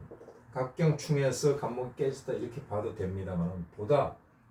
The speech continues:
더 세밀한 통변을 해 들어가면 이것은 진상간 사주가 행상간, 다시 상간을 만나서 필패다, 반드시 안 좋은 일이 있다라는 뜻이 있습니다.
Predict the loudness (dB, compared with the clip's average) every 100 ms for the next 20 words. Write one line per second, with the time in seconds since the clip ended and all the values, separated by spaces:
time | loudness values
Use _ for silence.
0 | -6 -4 -2 0 2 2 0 -8 -4 -2
1 | 0 -2 0 -2 0 -2 -4 -2 0 0
2 | 0 -2 -10 _ _ _ _ _ -6 6
3 | 8 8 8 8 10 8 8 4 2 2
4 | 2 0 0 2 2 2 2 0 0 -2
5 | -6 -10 _ _ -8 -6 -4 -4 -4 0
6 | 4 6 6 6 6 6 4 2 0 -2
7 | -2 -4 0 0 -2 -6 -12 -14 -18 _
8 | _ _ _ -20 -18 -10 0 4 6 4
9 | 4 -2 -8 -6 -2 2 2 2 -2 -6
10 | -8 -2 2 4 4 2 -2 -2 -4 -6
11 | -4 -4 -4 -6 -8 -8 -10 -4 -2 -2
12 | -2 0 2 2 0 -6 -6 -8 -6 -6
13 | -6 -12